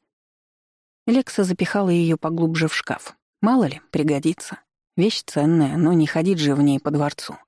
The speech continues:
Но вся эта романтическая сцена, достойная занесения в историю.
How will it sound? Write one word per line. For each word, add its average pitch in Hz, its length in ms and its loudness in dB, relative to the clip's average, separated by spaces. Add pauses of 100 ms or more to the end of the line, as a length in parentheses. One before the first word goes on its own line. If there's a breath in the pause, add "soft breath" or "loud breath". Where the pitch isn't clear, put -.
(1000)
Но 175 320 4
вся 160 200 -2
эта 143 180 0
романтическая 147 800 0
сцена, 170 540 0
достойная 156 500 2
занесения 147 580 2
в 143 80 2
историю. - 420 -4